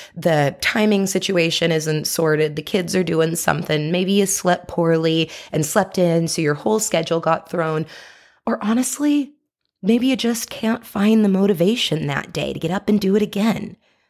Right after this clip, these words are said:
because motivation is fleeting. We talk about that a lot, and that is nothing to be ashamed of. We don't rely on motivation. That's a conversation for <laughs> another day. But let's talk about that, that day. What can we do to plan for it?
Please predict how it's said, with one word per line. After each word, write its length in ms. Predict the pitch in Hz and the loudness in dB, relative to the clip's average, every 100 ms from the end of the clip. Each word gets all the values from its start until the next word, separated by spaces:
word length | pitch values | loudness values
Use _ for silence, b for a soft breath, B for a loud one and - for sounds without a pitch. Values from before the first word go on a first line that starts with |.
| _ - | _ -6
because 680 | 202 269 220 185 196 - - b b - | -2 0 2 2 0 -4 -10 b b -4
motivation 480 | 147 151 156 - 160 | 0 2 2 0 0
is 160 | 156 | 0
fleeting. 560 | - 247 233 147 147 185 | 2 2 4 2 2 0
We 120 | 147 143 | -2 -2
talk 220 | 135 - | -2 -2
about 260 | 170 170 | -2 -2
that 160 | 190 185 - | -2 -2 0
a 80 | |
lot, 360 | 269 247 180 - | 0 2 0 0
and 120 | 175 | -2
that 80 | 156 | -2
is 100 | 151 | -2
nothing 380 | 165 165 - 175 | -4 -4 -4 -6
to 80 | - | -2
be 120 | 165 | -2
ashamed 400 | 156 190 196 196 | 0 2 2 4
of. 200 | 190 156 | 2 0
We 100 | 143 | -4
don't 320 | 143 160 - | 0 0 2
rely 300 | 180 170 160 | 2 0 0
on 160 | 160 156 | 0 0
motivation. 720 | 147 147 185 190 190 180 180 B B B B | 0 2 2 2 2 2 0 B B B B
That's 240 | 240 226 | 0 0
a 20 | |
conversation 640 | - 165 160 - 151 156 151 | 0 2 2 -2 -2 -2 -2
for 100 | 156 | 0
<laughs> 0 | |
another 440 | 160 160 156 165 | 2 4 4 2
day. 420 | 156 165 190 240 - B B B B B - | 2 0 2 0 -2 B B B B B 0
But 340 | 226 - - | 0 0 -4
let's 260 | 214 233 - | 0 2 2
talk 160 | 254 | 0
about 200 | 269 262 | 0 0
that, 180 | 262 233 226 - - - | 0 -2 -2 -8 -8 0
that 180 | 214 233 | 0 2
day. 340 | 240 - - _ _ _ _ _ | 0 0 -8 _ _ _ _ _
What 280 | 165 170 208 | -4 0 0
can 140 | - 214 | 2 2
we 100 | 220 | 2
do 160 | 175 | 0
to 80 | 175 | -2
plan 380 | - 226 233 240 | -2 0 2 0
for 200 | - - | -2 -10
it? 220 | - - | -10 -14